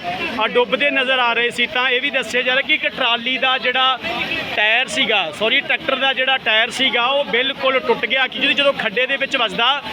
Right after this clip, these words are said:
ਥੱਲੇ ਸੜਕ ਦੇ ਵਿੱਚ ਇੱਕ ਭਾਰੀ ਪਾੜ ਪਿਆ ਹੋਇਆ ਸੀਗਾ, ਜਿਸ ਦਾ ਕਰਕੇ ਇਹ ਟਰਾਲੀ ਟਰੈਕਟਰ ਜਿਹੜਾ ਸੀ ਪਾਣੀ ਦੇ ਵਹਿਣ ਵੱਲ ਜਾ ਡੁੱਬਾ। ਅਜਨਾਲਾ ਦੀ ਤਸਵੀਰ ਤੁਹਾਡੇ ਨਾਲ ਸਾਂਝੀ ਕਰ ਰਹੇ ਹਾਂ। ਅੱਜ ਸਵੇਰੇ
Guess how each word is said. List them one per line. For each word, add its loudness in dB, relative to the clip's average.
ਥੱਲੇ 0
ਸੜਕ -4
ਦੇ 0
ਵਿੱਚ -4
ਇੱਕ -2
ਭਾਰੀ 0
ਪਾੜ 0
ਪਿਆ 0
ਹੋਇਆ 0
ਸੀਗਾ, 0
ਜਿਸ 0
ਦਾ 0
ਕਰਕੇ 0
ਇਹ 2
ਟਰਾਲੀ 0
ਟਰੈਕਟਰ -2
ਜਿਹੜਾ 0
ਸੀ 0
ਪਾਣੀ -2
ਦੇ 0
ਵਹਿਣ -2
ਵੱਲ -2
ਜਾ -2
ਡੁੱਬਾ। -2
ਅਜਨਾਲਾ -2
ਦੀ -2
ਤਸਵੀਰ -2
ਤੁਹਾਡੇ 0
ਨਾਲ 0
ਸਾਂਝੀ -4
ਕਰ -2
ਰਹੇ 0
ਹਾਂ। 2
ਅੱਜ -2
ਸਵੇਰੇ 2